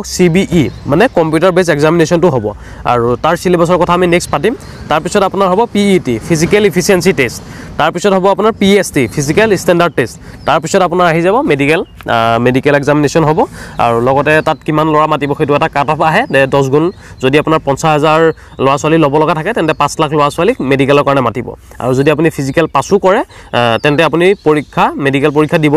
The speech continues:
নোৱাৰিবও পাৰে, যদি আপোনাৰ চি বি ই মাৰ্কটো কম থাকে। সেইটো কাৰণে যিমান পাৰে আপুনি মাৰ্কটো উঠাবলৈ যত্ন কৰিব লাগিব। আৰু এই, উম, যিটো ভৰ্তি প্ৰক্ৰিয়া, এই ভৰ্তি প্ৰক্ৰিয়াটো এটা খুব ধুনীয়া প্ৰক্ৰিয়া, ইয়াতে কোনো ধৰণৰ তেনেকুৱা নহয়। মই আগতেও আপোনালোকক কৈছোঁ, আপুনি য-, আপোনাৰ যদি টকা পইচা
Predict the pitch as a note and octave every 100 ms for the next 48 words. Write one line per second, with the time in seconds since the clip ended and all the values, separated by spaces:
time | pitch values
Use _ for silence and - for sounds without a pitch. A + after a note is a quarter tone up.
0 | D#3+ D3 D#3 D#3+ C3 A2 G2 - - C3
1 | D#3 C#3+ D3+ A#3 F4+ - - - E3 E3+
2 | F#3 E3 C#3+ - - D3 B2 G#2 - A2
3 | C#3+ E3 D3+ C#3+ D3+ D#3+ D3 D#3 C#3 B2+
4 | C#3+ C3 C3 D3+ C3+ C#3+ D3 C#3 C#3+ C#3+
5 | F#3 - - - A#2 G#2+ G#2 - - -
6 | A3+ B3+ - - D3 C#3+ C3+ D3 E3 C#3+
7 | D3 E3+ D#3+ D3+ F3 - E3 D3 C#3 D3+
8 | D#3 E3+ D3+ D#3+ D3+ D3 - D#3 C#3 C#3+
9 | D#3 D#3+ E3 - - - C#3+ - G3+ C#4
10 | C#3+ C#3 D3 D3 D3 D3 C#3+ C#3 D3+ C3+
11 | F#3+ D3+ B2+ B2 C3+ C#3+ D3 C#3+ C#3+ A#3+
12 | A#3+ B2 C#3+ D3+ - - - - C3 D#3+
13 | D3 D#3+ D#3 C#3 D3+ D3+